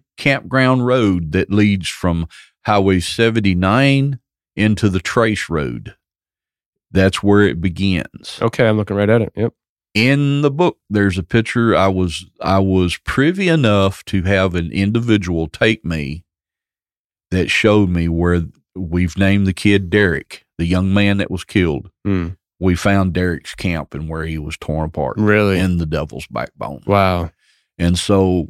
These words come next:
Speaker 1: you know, you, you, <laughs> you've got the Devil's Elbow, the Devil's Backbone. You got all these places. And it's like you said, when Granny says, "Stay away from the devil," you better stay away from the devil.
Speaker 2: Mm-hmm. Yeah. This is,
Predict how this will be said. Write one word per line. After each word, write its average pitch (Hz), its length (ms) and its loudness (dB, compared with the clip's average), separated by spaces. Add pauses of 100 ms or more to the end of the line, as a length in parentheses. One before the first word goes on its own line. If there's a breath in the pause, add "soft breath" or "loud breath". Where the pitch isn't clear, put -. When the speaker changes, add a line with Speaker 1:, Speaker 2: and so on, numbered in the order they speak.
(140)
Speaker 1:
you 95 120 -2
know, 95 200 0
you, 92 380 0
you, 92 280 -4 (120)
<laughs> - 100 -4
you've 123 280 2
got 120 320 2 (560 soft breath)
the 85 120 -8
Devil's 80 560 -2
Elbow, 110 680 2
the 90 100 -4
Devil's 76 440 -6
Backbone. 107 1040 0
You 87 180 -8
got 98 260 -2
all 139 280 0
these 135 280 0
places. 127 600 -4
And 104 180 0
it's - 140 -4
like 107 240 2
you 117 80 0
said, 107 340 2
when 92 140 -2
Granny 104 320 2
says, 101 280 -2
"Stay 113 180 0
away 113 240 2
from 98 180 -6
the 101 80 0
devil," 101 400 2
you 90 140 -2
better 90 260 0
stay - 200 -2
away 123 260 2
from 82 180 -8
the 76 100 -6
devil. 107 200 2 (100)
Speaker 2:
Mm-hmm. 110 240 2 (600)
Yeah. 101 300 4 (360)
This 120 220 2
is, 101 240 -4